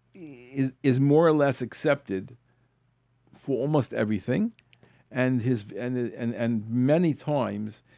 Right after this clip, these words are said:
he, uh, elaborates and clarifies things that in the Shach, in the Ramah or in the Mechaber, in the Shulchan Aruch, you know, Rav Yosef Karo,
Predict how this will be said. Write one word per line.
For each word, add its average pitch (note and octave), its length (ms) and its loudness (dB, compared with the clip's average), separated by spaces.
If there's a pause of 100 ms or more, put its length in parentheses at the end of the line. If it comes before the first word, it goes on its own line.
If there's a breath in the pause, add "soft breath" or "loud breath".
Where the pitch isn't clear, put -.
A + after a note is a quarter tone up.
(120)
he, A#2 540 -4
uh, G#2+ 440 -4 (300 soft breath)
elaborates C3 680 4
and A2+ 100 -4
clarifies G#2+ 720 0
things A#2 280 -8
that E2+ 160 -8
in A2+ 240 -6
the G2+ 100 -6
Shach, E2 340 -6
in A#2 120 -4
the A#2 80 0
Ramah A2+ 480 -2 (380 soft breath)
or G2+ 180 -4
in G#2 80 -4
the G#2+ 60 -2
Mechaber, A2 600 0
in G2 120 -4
the F2+ 60 -6
Shulchan G#2+ 360 -8
Aruch, A2 240 -6 (500 soft breath)
you G2 140 -8
know, F#2 80 -10
Rav G2+ 180 -6
Yosef G2 280 -4
Karo, C3+ 420 2